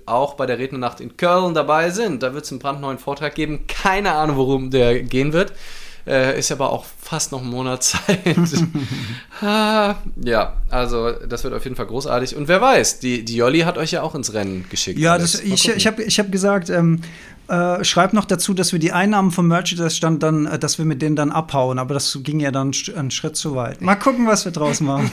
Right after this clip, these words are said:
Speaker 2: <laughs> Ihr Lieben, vielen Dank fürs Dabeisein. Es hat wieder sehr viel Freude gemacht und vielleicht auch wieder ein
Speaker 1: Yes.
Speaker 2: bisschen Klarheit gebracht.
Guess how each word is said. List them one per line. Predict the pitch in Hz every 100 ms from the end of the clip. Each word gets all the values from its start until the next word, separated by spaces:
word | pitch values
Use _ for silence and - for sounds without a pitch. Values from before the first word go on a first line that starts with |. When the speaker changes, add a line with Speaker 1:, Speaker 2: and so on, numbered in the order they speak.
| 127 -
Speaker 2:
<laughs> | 208 302 302 - - 285 185 285 233 - - - - - - - - - - -
Ihr | 185
Lieben, | 254 233
vielen | 254 269 254 233
Dank | 240 233 226 233 - - - - - -
fürs | - 202 202
Dabeisein. | 185 185 190 180 175 170
Es | 165
hat | 165 -
wieder | 160 156
sehr | 165
viel | 165 170
Freude | - 156 165 147
gemacht | 131 135 139 -
und | 143 135 -
vielleicht | - 143 143 143 -
auch | 135
wieder | 151 143
ein | 131
Speaker 1:
Yes. |
Speaker 2:
bisschen | 147 - 139
Klarheit | - 175 170 170 170
gebracht. | - 135 139 - -